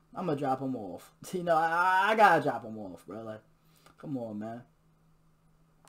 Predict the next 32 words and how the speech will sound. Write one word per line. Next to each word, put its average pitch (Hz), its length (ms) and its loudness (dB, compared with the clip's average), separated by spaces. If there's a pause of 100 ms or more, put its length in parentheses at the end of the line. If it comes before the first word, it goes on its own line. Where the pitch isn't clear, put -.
(240)
I 147 140 -6
ain't 139 100 -4
died 139 280 -6
yet. 131 220 -12 (1700)
Okay, 139 380 0
I 156 40 -2
think 190 200 -4
it's, 175 220 0 (100)
this 196 200 0
is - 60 -10
the 196 120 2
longhouse 180 500 2
right 156 140 0
here. 143 220 -2 (400)
Okay, 143 140 -4
that's 175 160 -2
where 175 100 0
I'm 175 60 0
supposed 170 260 -4
to 160 60 -10
be 143 180 -2
at. 104 200 -10 (520)
Alright, 104 260 -14
bet. 101 320 -16
Alright, 92 240 -16
bet. 98 140 -16
Now 107 160 -14
I'm 107 100 -14
cool. - 240 -20 (1120)
Alright, 76 140 -18
I'm 98 160 -18
cool. 95 240 -20